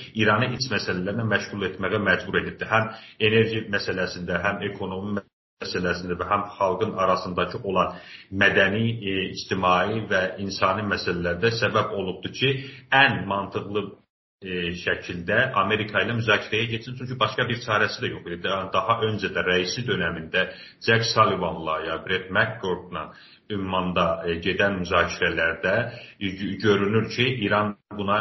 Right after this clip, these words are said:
yeşil işıq göstəribdir. Ancaq Amerika indi elə bir vəziyyətdir ki, İranın bu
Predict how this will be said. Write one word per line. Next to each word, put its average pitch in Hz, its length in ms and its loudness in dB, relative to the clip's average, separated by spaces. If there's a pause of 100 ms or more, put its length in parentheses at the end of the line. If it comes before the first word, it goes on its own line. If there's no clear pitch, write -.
yeşil 95 500 -4
işıq - 260 -4 (220)
göstəribdir. 90 680 0
Ancaq 107 340 2
Amerika 113 640 2 (160)
indi 95 300 -2 (100)
elə 95 240 2
bir 90 160 0
vəziyyətdir 92 500 2
ki, - 140 -10
İranın 101 420 0
bu 92 140 -4